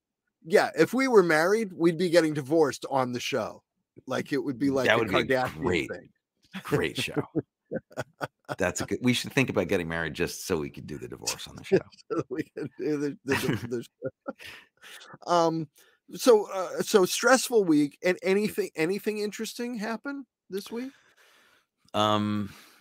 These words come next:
Speaker 2: gosh, yes, but nothing I can really talk about tonight. I will be talking about what happened this week next week. I will say this.
Speaker 1: <clears throat>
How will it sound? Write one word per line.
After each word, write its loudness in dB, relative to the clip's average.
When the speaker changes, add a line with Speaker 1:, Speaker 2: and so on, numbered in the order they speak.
Speaker 2:
gosh, 0
yes, 0
but -6
nothing -2
I -2
can -4
really 0
talk 0
about -2
tonight. -2
I -4
will -6
be 0
talking -6
about -2
what -4
happened -4
this -4
week -6
next -4
week. -2
I -4
will -2
say 0
this. -4
Speaker 1:
<clears throat> -20